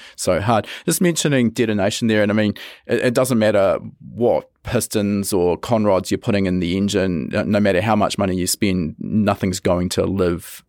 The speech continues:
through detonation for an extended period of time. So the key obviously is, is staying away from it.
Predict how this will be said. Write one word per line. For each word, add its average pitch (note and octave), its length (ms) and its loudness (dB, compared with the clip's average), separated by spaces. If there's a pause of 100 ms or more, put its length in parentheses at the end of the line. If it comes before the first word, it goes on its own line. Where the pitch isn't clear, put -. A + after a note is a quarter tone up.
through F#2 280 2
detonation F2+ 680 0
for - 120 -6
an F#2+ 60 0
extended E2 420 -4
period F2 320 2
of D#2 140 -2
time. G2 480 0 (220)
So F#2 360 2
the G2+ 120 0
key A#2+ 200 2
obviously F2+ 380 0
is, E2 140 0
is G2 160 -6
staying F#2 360 -2
away D#2 320 0
from F#2 280 -2
it. F2 180 -2